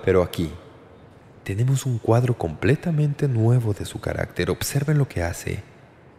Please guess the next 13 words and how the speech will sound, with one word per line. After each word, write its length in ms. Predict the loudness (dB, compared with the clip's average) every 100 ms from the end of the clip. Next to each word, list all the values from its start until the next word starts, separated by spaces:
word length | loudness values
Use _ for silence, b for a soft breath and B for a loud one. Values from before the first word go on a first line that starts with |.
| -20 -20 -20 -20 -20 -2
Para 220 | 0 0
empezar, 1500 | -2 -6 2 4 4 -2 -14 -20 -20 -20 -20 -20 -20 -20 -6
noten 420 | 0 4 4 4
la 160 | 6 6
orden 540 | 6 6 4 0 -4
que 100 | -2
le 140 | 0 2
da 160 | 4
a 40 | 2
la 100 | 0
mujer. 340 | -4 0 0
Le 100 | 2
dice, 380 | -2 0 0 -2